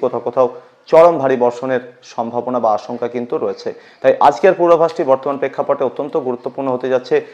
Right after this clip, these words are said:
বাংলার বিভিন্ন এলাকার বাসিন্দাদের জন্য। প্রিয় দর্শক, ইতিমধ্যে সর্বশেষ যে উপগ্রহ চিত্র আমাদের সামনে আসছে,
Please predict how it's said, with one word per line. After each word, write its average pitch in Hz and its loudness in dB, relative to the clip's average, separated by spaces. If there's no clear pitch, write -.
বাংলার 139 4
বিভিন্ন 127 -6
এলাকার 120 0
বাসিন্দাদের 113 -4
জন্য। 127 -2
প্রিয় 139 0
দর্শক, 165 0
ইতিমধ্যে 180 2
সর্বশেষ 180 6
যে 170 4
উপগ্রহ 180 6
চিত্র 185 2
আমাদের 151 2
সামনে 143 2
আসছে, 143 -2